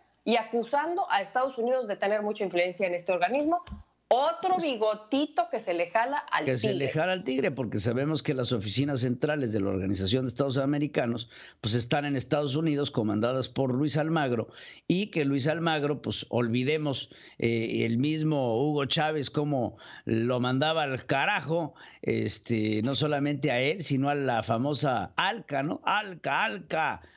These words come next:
Speaker 2: al carajo". Y, pues, eh, también decía, "Luis Almagro es un hijo de".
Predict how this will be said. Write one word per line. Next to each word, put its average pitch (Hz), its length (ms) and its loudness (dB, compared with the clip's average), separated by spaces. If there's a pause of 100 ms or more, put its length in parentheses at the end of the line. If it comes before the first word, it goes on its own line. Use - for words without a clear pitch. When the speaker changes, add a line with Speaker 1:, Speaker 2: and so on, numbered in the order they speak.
(160)
Speaker 2:
al 143 680 -2
carajo". 139 840 -2 (300)
Y, 120 300 0 (120)
pues, 117 300 -2
eh, 113 160 -2
también 123 420 -2
decía, 131 320 0
"Luis 160 240 -2
Almagro 143 640 0
es 107 120 -4
un 139 100 0
hijo 135 180 0
de". 139 80 -2